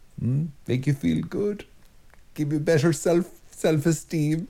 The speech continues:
Okay? Oh. You see how post-Vatican two I am? Oh, stuff.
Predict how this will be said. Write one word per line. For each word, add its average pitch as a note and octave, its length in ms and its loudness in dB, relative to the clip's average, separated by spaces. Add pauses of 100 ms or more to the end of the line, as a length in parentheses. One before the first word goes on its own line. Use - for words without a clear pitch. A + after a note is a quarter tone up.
Okay? C4 520 0
Oh. D4+ 760 0 (1300)
You C#3+ 80 2
see - 160 2
how D3 160 8
post-Vatican C#3+ 760 2
two D3+ 260 2
I C#3 120 4
am? C3 220 2
Oh, D3 140 0
stuff. - 560 -4